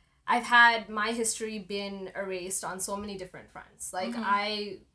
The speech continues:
Speaker 1: like, grew up in Scarborough. Like, there were no queer and trans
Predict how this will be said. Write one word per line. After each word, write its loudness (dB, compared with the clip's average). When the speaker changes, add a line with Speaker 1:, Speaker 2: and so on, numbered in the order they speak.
Speaker 1:
like, -6
grew -2
up 2
in -2
Scarborough. -6
Like, -6
there 0
were 2
no 0
queer -4
and -6
trans -8